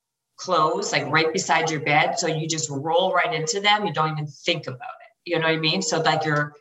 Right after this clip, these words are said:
you're done. So when the morning comes, you already know what you're gonna do.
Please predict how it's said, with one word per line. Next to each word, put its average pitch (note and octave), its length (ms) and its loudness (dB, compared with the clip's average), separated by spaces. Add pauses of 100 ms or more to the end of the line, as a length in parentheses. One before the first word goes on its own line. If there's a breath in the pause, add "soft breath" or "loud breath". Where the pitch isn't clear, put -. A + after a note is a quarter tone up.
(160)
you're D3+ 560 0 (120)
done. C3+ 460 2 (320 loud breath)
So F3 340 4
when E3+ 120 0
the E3+ 140 0
morning G3 360 2
comes, F#3 580 0
you F3 200 0
already E3 260 2
know D#3+ 160 4
what - 160 2
you're D#3 80 2
gonna C#3+ 220 4
do. C#3 260 2